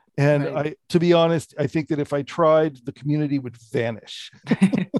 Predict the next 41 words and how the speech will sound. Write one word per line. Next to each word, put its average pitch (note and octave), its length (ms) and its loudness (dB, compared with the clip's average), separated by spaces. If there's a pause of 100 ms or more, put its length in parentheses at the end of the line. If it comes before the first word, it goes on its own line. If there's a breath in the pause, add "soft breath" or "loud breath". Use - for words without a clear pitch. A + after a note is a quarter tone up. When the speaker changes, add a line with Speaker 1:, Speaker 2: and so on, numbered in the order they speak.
(480 loud breath)
Speaker 1:
Just, - 420 2 (100)
Speaker 2:
yeah, D#3+ 280 0
I - 60 6
Speaker 1:
just - 60 -2
Speaker 2:
don't D3 140 -2
think D#3 120 2
s- D3 100 0
Speaker 1:
vanish. B2+ 440 -8
<laughs> - 80 -6
Speaker 2:
I F#3 140 2
don't A3 200 0
think G3+ 260 -2
you F#3 140 -2
could D#3+ 220 -4
build D3+ 300 -4
this C#3+ 200 -6
kind C#3+ 280 -6
of C3+ 140 -12
community B2+ 580 -10 (100)
on G#2+ 240 -8
that. - 300 -12 (400)
Speaker 1:
I C#3 100 -4
don't C3+ 160 -6
think A#2+ 140 -12
so - 120 -8
Speaker 2:
Right. C#3+ 160 -2
Speaker 1:
either. A2 100 -18 (220)
Speaker 2:
Certainly E3+ 640 -6 (320)
communities D3+ 520 -8
can A#3+ 400 0
be F3+ 140 -2
built C3+ 500 -4 (300)
on D3 180 -2
those C3 240 -8
types - 300 -8
of B2+ 80 -8
principles, B2+ 500 -10
but - 220 -12
this F#3+ 160 -4
particular C#3 540 -8
community, C3+ 640 -10